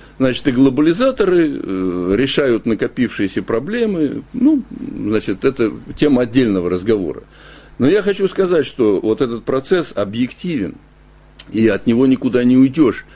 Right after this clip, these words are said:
Страны и народы стали зависеть друг от друга. Все переплетено. Общая система трубопроводов, торговли, туризма,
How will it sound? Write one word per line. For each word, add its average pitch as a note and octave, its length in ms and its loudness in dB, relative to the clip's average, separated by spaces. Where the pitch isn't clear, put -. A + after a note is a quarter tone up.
Страны C#3+ 600 0
и B2+ 40 0
народы A#2 460 0
стали A2 380 -2
зависеть C#3 840 -2
друг D3 300 0
от B2 160 -2
друга. A#2+ 380 2
Все - 260 0
переплетено. C3+ 920 0
Общая D3 520 2
система D3 540 0
трубопроводов, C3+ 1080 0
торговли, B2+ 840 0
туризма, C3 1000 0